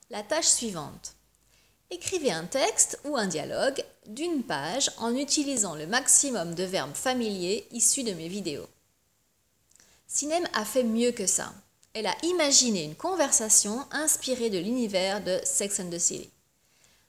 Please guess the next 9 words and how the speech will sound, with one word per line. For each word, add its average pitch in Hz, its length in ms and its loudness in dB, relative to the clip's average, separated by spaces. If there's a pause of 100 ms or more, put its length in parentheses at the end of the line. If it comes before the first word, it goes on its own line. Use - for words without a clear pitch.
(140)
en 208 160 -6
utilisant 254 540 -2
des 160 160 -2
verbes 226 340 4
familiers, 262 640 0
mais 247 160 0
aussi 262 360 6
plusieurs 269 680 2
mots 254 460 6